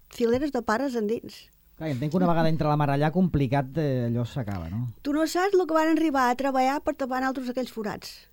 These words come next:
Speaker 1: Perquè, clar, si no ho tapes, quan hi ha una mica de mar, eh, se'n van duguent, saps?
Speaker 2: Ah.
Speaker 1: I varen tirar ter-, pedres, terra, alga, de tot,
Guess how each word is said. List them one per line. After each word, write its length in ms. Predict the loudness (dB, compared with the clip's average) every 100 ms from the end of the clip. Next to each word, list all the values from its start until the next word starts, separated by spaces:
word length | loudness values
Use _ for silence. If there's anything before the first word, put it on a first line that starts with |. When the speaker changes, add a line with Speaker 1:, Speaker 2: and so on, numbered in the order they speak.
| -20 _ -6
Speaker 1:
Perquè, 200 | -4 -2
clar, 160 | -4 -6 -12 -20 -20
si 200 | -10 -2
no 120 | 0 0
ho 40 |
tapes, 680 | 0 -2 0 0 -2 -6 -12
quan 180 | -2 2
hi 60 | 2
ha 80 | 2
una 180 | 2 2
mica 220 | 0 2
de 140 | 2
mar, 260 | 4 2 0 -8 _
eh, 120 | -6 -4
se'n 200 | -2 0
van 160 | 0
duguent, 380 | 2 0 -2 -2 -6 _ -12
saps? 400 | -6 -4 -6 -12
Speaker 2:
Ah. 440 | -20 -20 -20 -10
Speaker 1:
I 20 | -2
varen 220 | 0 0
tirar 240 | 0 -2
ter-, 240 | 0 0 -2 -6 -4 0
pedres, 480 | 2 0 -4 -12 -18 -20 -20 _ _
terra, 360 | 0 0 -4 -10 -16 -20 -20 _
alga, 340 | 2 2 2 -6 -16 -20 -16 -2
de 160 | 0
tot, 260 | 2 2